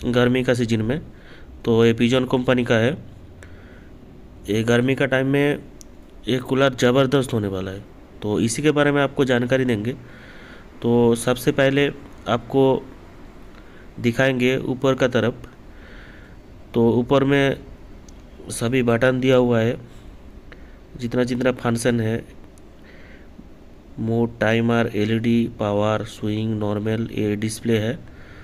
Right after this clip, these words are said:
ये डिस्प्ले में दिखाएंगे आपको,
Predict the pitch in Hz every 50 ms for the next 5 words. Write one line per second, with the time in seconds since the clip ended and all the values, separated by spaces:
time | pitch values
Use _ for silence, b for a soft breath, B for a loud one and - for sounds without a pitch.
0 | B B B - - - 101 110 107 110 - - 113 107 110 113 - - 110 107
1 | 101 107 110 107 110 110 107 107 107 107 107 113 117 - - B B B B B
2 | B B B B B B B B B B B - - - - - 101 107 107 -
3 | - 120 113